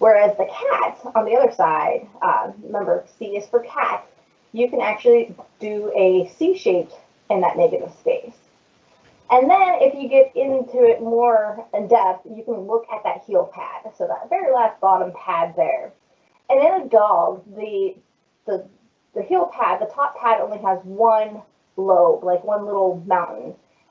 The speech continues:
and two at the bottom. So it's gonna form a nice little V right there. Whereas our feline is going to have two lobes on top and three on the bottom. So it looks like an M.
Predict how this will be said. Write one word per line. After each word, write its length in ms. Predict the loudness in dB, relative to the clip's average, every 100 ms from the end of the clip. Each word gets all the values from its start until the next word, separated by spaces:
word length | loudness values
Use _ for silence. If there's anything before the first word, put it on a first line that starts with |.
| -4
and 200 | -2 -2
two 200 | -2 0
at 120 | 2
the 60 | -2
bottom. 560 | 0 0 0 -6 -12
So 120 | -2 0
it's 120 | 0
gonna 180 | -4 0
form 220 | 0 0
a 60 |
nice 280 | -4 -8 -2
little 220 | 0 0
V 260 | -4 -10 -6
right 200 | -4 -4 -2
there. 380 | -2 -2 -4 -12 _ _ _ 2
Whereas 500 | 4 4 4 0 0
our 300 | 0 0 -2 -8
feline 800 | -4 -2 0 -2 -4 -6 -8 -8
is 360 | -2 0 -2 0
going 260 | 0 0
to 60 | -4
have 360 | -2 -2 -2
two 260 | -8 -6 0
lobes 280 | 4 2 2
on 220 | -4 -2
top 440 | -2 -2 -6 -14 _ -4
and 240 | -2 -2
three 200 | 2 2
on 100 | 2
the 80 | 0
bottom. 480 | 2 2 0 -4 -6
So 100 | -6
it 60 | -6
looks 180 | -6 -4
like 100 | -2
an 100 | -2
M. 200 | -2